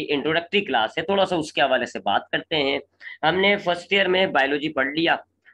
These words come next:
और अब हम second year की biology start करने जाएंगे जी। Second year की बायोलॉजी का मामला बिल्कुल आपका first year की बायोलॉजी की तरह होता है, यानी आप यूं कह सकते हैं कि जब हम first year start करते हैं तो हमें थोड़ी सी दिक्कत या थोड़ी सी परेशानी का सामना करना पड़ता है,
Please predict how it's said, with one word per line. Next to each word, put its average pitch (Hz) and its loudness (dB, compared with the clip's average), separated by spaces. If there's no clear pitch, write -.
और 147 4
अब 147 0
हम 160 2
second 160 -2
year 160 2
की 160 -4
biology 127 0
start 113 -2
करने 135 -2
जाएंगे 151 -2
जी। 156 -6
Second 180 2
year 196 2
की 190 0
बायोलॉजी 165 2
का 165 0
मामला 151 2
बिल्कुल 180 0
आपका 147 0
first - -4
year 147 0
की 143 -2
बायोलॉजी 120 -2
की 131 -10
तरह 117 -2
होता 135 -2
है, 123 -4
यानी 170 2
आप 180 4
यूं 185 2
कह 170 2
सकते 160 -4
हैं 160 2
कि 170 0
जब 160 0
हम 175 -2
first 127 -4
year 196 0
start 156 0
करते 135 -4
हैं 143 2
तो 170 0
हमें 139 0
थोड़ी 143 -2
सी 160 -4
दिक्कत 175 -4
या 160 0
थोड़ी 127 -4
सी 156 -8
परेशानी 143 0
का 151 2
सामना 104 -2
करना 151 0
पड़ता 151 -4
है, 117 -4